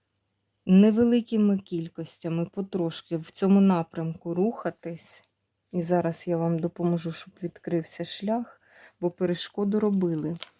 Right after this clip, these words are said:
От, не заради, ем,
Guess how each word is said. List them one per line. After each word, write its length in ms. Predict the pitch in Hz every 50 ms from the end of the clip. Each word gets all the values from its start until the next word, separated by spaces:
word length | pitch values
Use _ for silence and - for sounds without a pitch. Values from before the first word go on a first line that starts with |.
| _ - - _ _ _ - _ _ _ _ _ _ _ _ _ _ _ _ - -
От, 320 | - 170 160 160 - - - _
не 440 | - 180 180 190 208 226 240 262 254
заради, 880 | 226 202 202 202 196 185 180 190 202 208 196 202 208 208 208 196 - - - -
ем, 1120 | 180 175 175 175 175 175 175 175 175 175 175 175 175 175 180 180 175 175 175 180 -